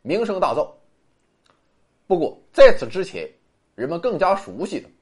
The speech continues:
还要数雪茄状的U F O。比如说，在一八七九年四月二日，芝加哥上空就出现了一个巨型的雪茄状的U F O，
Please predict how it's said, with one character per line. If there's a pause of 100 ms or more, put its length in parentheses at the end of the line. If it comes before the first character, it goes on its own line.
(260)
还
要
数
雪
茄
状
的 (140)
U
F
O。 (1200)
比
如
说， (120)
在
一
八
七
九
年 (140)
四
月
二
日， (640)
芝
加
哥
上
空 (280)
就
出
现
了
一
个
巨
型
的 (260)
雪
茄
状
的
U
F
O，